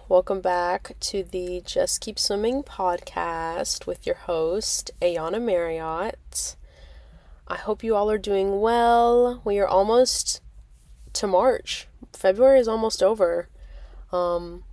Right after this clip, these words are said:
I said this in my last episode. January went by so slow for me, at least, and then February has flown by for me. So,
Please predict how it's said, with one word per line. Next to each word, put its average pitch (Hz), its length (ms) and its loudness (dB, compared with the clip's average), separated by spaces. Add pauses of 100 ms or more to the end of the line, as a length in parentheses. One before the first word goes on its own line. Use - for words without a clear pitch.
(140)
I 185 80 2
said 202 200 2
this 240 200 0
in 262 40 4
my 214 120 4
last 180 340 4
episode. 175 640 4
January 226 680 4
went 220 200 0
by 185 140 2
so 185 300 4
slow 175 400 4
for 185 240 2
me, 170 260 -4
at - 80 0
least, 277 640 0
and 190 180 4
then 175 360 4 (440)
February 214 580 6
has 208 220 -2
flown 165 440 0
by 175 260 -2
for - 180 -6
me. - 360 -10 (480)
So, 165 800 0